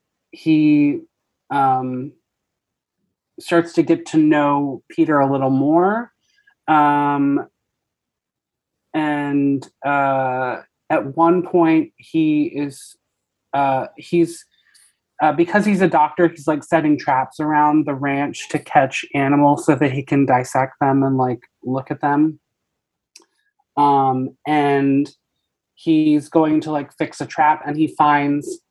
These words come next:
Phil in the woods, um, where, where there's this sort of reveal that he is, um, a closeted homosexual because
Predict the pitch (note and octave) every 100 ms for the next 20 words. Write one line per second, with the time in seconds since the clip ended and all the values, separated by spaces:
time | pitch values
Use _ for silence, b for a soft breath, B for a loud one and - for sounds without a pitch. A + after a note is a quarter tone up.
0 | _ - D#3 D3 C#3+ C#3+ C3+ - C#3 C3+
1 | C3+ C3+ B2 B2+ B2 D3 D#3+ D#3 D3 C#3
2 | - - C3+ B2+ B2 B2 A#2+ G2+ _ _
3 | _ _ _ C#3 D3+ C#3+ C#3+ D3+ D3 C#3
4 | - - C#3+ - D3+ C3+ C3 C3 C3+ C3+
5 | C3+ C3 A#2 - C#3 C3 B2+ _ b b
6 | b _ - C3 B2+ A#2+ - - - B2
7 | A#2 - C3 C#3+ C3 C3+ B2 A#2 C#3 C3
8 | B2+ C3+ - C3+ B2 C3 C3+ F3 -